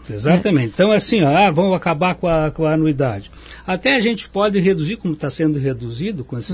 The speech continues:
Speaker 1: Uhum.
Speaker 2: descontos todos, tá? Pra acabar, nós temos que mudar a lei, mas, enfim, ela tem
Speaker 1: É,
Speaker 2: uma, uma função,
Speaker 1: então.
Speaker 2: né?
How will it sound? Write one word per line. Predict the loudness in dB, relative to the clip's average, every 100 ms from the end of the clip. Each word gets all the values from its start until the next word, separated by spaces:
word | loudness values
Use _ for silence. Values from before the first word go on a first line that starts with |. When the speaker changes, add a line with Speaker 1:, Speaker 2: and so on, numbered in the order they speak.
| 0
Speaker 1:
Uhum. | 2
Speaker 2:
descontos | 4 4 4 0 -4
todos, | -4 -4 -8
tá? | -10 -10 -10 -6
Pra | -4
acabar, | -2 -2 0
nós | -2
temos | -4 -4
que | -4
mudar | -2 0
a |
lei, | 2 2 0
mas, | -4 -4
enfim, | -4 -2
ela | 0 0
tem | 0 0
Speaker 1:
É, |
Speaker 2:
uma, | 2 0 -2
uma | -4 -4 -4
função, | -4 -4 0 2
Speaker 1:
então. | 2
Speaker 2:
né? | 0